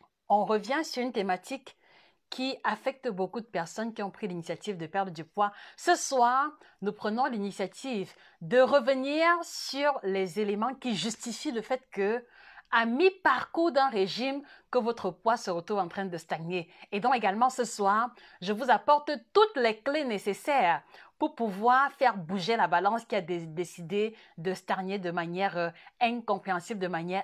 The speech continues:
injustifiée. C'est la thématique que nous abordons ce soir, les amis. Je suis très heureuse de vous retrouver après une journée vraiment, vraiment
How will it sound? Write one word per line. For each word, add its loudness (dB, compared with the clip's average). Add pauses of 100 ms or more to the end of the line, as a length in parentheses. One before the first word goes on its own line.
injustifiée. -8 (220)
C'est 2
la 6
thématique -4
que -2
nous -2
abordons 0
ce -8
soir, 0
les -6
amis. -6 (520)
Je 0
suis 0
très 4
heureuse 4
de 0
vous -4
retrouver -2
après -2
une -4
journée -4 (240)
vraiment, 2
vraiment 0